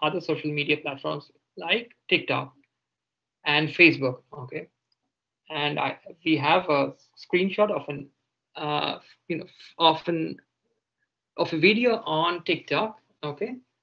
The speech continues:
and this is for an app called Cashbean. Okay, and Cashbean, if you don't know, is, uh, an app by P C Financials, which is essentially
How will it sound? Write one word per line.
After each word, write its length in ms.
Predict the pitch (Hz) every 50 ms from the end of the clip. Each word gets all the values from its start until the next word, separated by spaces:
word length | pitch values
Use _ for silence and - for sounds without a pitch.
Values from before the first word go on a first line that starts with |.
| _ _ _ _ _ -
and 420 | 147 143 147 147 151 151 151 151 -
this 220 | 247 233 226 - -
is 380 | 240 254 254 247 - - - - _ _ _ - _ - - -
for 560 | - 170 85 85 85 - - 170 165 170 175
an 120 | 170 165 170
app 180 | 165 160 -
called 220 | - 196 190 190 -
Cashbean. 500 | 247 226 220 - - 160 147 143 135 - _ -
Okay, 240 | 156 139 139 - 214 - _ _ _ _ _ _ _ _ _ _ _ _ _ _ _ _ _ _ _ _ _ _ _ _ _ - _ _ _ _ _ _ _ _ -
and 180 | 175 165 160
Cashbean, 460 | - 175 180 196 - - 247 233 214 190
if 80 | -
you 100 | 196 180
don't 320 | 170 170 170 170 160 160 -
know, 280 | 151 147 175 226 233 - -
is, 500 | - 165 160 160 156 156 151 - - -
uh, 500 | 143 151 143 147 139 135 131 - - - -
an 120 | 165 151 147
app 260 | 151 - - - -
by 160 | 147 139 151
P 180 | 143 - 185 185
C 180 | 185 202 185 -
Financials, 520 | 160 156 156 156 151 151 - 233 233 - -
which 200 | 180 165 - -
is 240 | 156 143 139 - _ _ _ _ _ _ _ - -
essentially 1000 | 156 - 175 170 160 - - 170 156 151 160 156 160 160 160 156 175 185 -